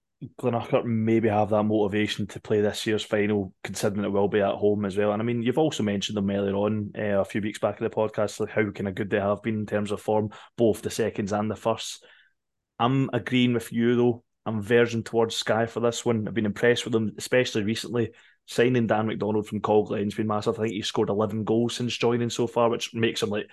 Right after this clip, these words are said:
in the top five goals scored in North Division two, or North Division one, sorry, already, which is incredible considering he joined halfway through the season. I think his firepower up front will probably be enough to kinda swerve it, but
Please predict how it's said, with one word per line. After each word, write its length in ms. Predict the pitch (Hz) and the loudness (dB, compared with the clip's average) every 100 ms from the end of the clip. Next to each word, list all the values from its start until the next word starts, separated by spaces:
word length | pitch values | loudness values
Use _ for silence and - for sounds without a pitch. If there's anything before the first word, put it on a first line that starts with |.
| - - | -20 -10
in 80 | 104 | -4
the 80 | 110 | -4
top 280 | - 113 - | 0 0 2
five 520 | 104 107 107 101 - - | 0 0 0 -4 -8 -4
goals 180 | 107 | -2
scored 300 | 104 117 107 | -2 0 0
in 80 | 107 | 2
North 180 | 107 101 | 0 0
Division 340 | 101 104 104 | -2 -2 -2
two, 320 | 95 120 113 101 | -4 -2 -2 0
or 100 | 113 | 2
North 140 | 107 98 | 2 2
Division 240 | 101 101 | 0 0
one, 180 | 101 104 | 0 0
sorry, 280 | - 110 101 | 0 2 4
already, 400 | 98 104 117 110 | 2 4 4 2
which 180 | - | 0
is 120 | 107 104 | -6 -6
incredible 500 | 98 113 107 110 98 | 0 2 2 0 -4
considering 320 | - 104 101 | -8 -4 -2
he 80 | 92 | -2
joined 240 | 101 98 | -2 0
halfway 280 | 101 95 104 | -2 0 -2
through 140 | 107 | -4
the 80 | 98 | -6
season. 460 | 117 113 110 104 104 - - - _ _ _ _ _ _ - | -4 -2 -2 -4 -6 -20 -20 -20 _ _ _ _ _ _ -6
I 60 | |
think 240 | - 131 - | 0 0 2
his 220 | 117 - | 0 2
firepower 500 | 113 117 117 120 113 | 4 4 4 6 4
up 120 | - | 4
front 320 | 117 113 113 _ _ _ _ | 0 0 -2 _ _ _ _
will 320 | 156 110 123 113 | -6 0 2 2
probably 380 | 127 123 117 | 4 4 6
be 20 | 117 | 6
enough 420 | 120 120 - - | 4 0 -6 -12
to 100 | - | -8
kinda 220 | - 123 117 | -4 -4 -2
swerve 400 | - 123 123 127 | 0 2 2 2
it, 140 | - - - - | 0 -4 -18 -4
but 320 | 113 107 | -2 0